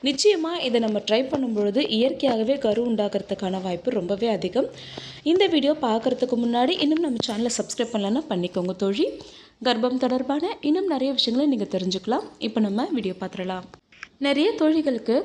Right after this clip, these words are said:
கருமுட்டை வளர்ச்சியில பாதிப்புகள் இருக்கலாம். சில தோழிகளுக்கு கருமுட்டை வளர்ச்சி நல்லா இருந்தாலும் அவங்களுக்கு வந்து ஓவுலேஷன்ங்கிறது நடக்காது. அவங்க ஃபாலிகுலர் ஸ்டடி அந்த மாதிரி ட்ரீட்மெண்ட்ல இருந்தாங்கன்னா கூட அவங்களுக்கு வந்து கருமுட்டை நல்லா வளரும்.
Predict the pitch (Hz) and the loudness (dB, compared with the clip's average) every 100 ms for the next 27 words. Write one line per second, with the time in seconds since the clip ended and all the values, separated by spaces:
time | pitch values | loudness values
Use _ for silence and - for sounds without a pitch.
0 | - 285 381 370 349 330 208 220 302 427 | 2 2 2 0 0 -2 0 2 2 0
1 | - 339 285 277 339 214 196 202 214 247 | 0 0 2 0 2 0 0 0 0 0
2 | 254 240 175 180 175 - - 311 370 392 | 0 0 -2 -4 -6 -8 -2 2 2 2
3 | 294 285 285 247 220 254 440 349 262 311 | 2 2 0 0 0 -2 0 0 0 2
4 | 320 339 311 208 208 330 - 415 302 233 | 0 0 0 2 2 2 0 0 0 2
5 | 262 269 214 226 277 262 190 247 - - | 2 2 2 2 0 0 2 0 -2 -8
6 | - - 285 311 320 294 320 254 254 269 | -10 -2 2 2 2 2 2 0 2 2
7 | 285 269 285 254 202 202 269 180 185 202 | 2 0 -2 0 0 0 0 -2 -2 -2
8 | 185 190 - 196 196 233 247 277 302 302 | -2 -2 -2 -2 -2 0 0 2 0 2
9 | 262 247 254 220 226 240 285 277 - 254 | 0 2 0 0 0 0 0 -2 0 0
10 | 269 302 294 285 220 202 226 240 240 220 | 2 2 2 0 0 0 0 0 0 -2
11 | 190 170 185 233 539 - - - - - | -2 -2 0 2 0 -6 -14 -14 -14 -2
12 | 269 294 285 269 302 269 302 370 320 339 | 2 2 2 0 0 0 0 0 0 2
13 | 285 240 320 320 233 220 294 | 2 2 2 2 2 2 2